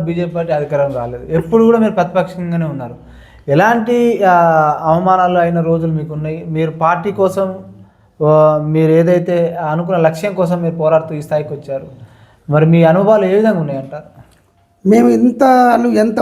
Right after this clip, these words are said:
Speaker 2: మమ్మల్ని ఇది చేసినా మేము ఎప్పుడు ఏం భయపడలేదు. ఊళ్ళో ఎలాంటి పంచాయతీలు అయినా కానీ, చిన్న చిన్న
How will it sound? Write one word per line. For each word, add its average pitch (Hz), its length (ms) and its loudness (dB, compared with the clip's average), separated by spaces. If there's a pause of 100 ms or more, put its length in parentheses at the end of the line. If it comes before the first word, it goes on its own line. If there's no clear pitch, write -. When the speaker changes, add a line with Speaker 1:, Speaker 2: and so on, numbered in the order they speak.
Speaker 2:
మమ్మల్ని 226 280 -2
ఇది 180 120 -6
చేసినా 220 240 -4
మేము 202 160 0
ఎప్పుడు 196 220 -2
ఏం 214 180 0
భయపడలేదు. 190 480 -2 (400)
ఊళ్ళో 107 240 4
ఎలాంటి 95 260 2 (120)
పంచాయతీలు 90 380 -2
అయినా 85 200 -6
కానీ, 185 120 -4 (120)
చిన్న 180 120 -6 (100)
చిన్న - 220 -6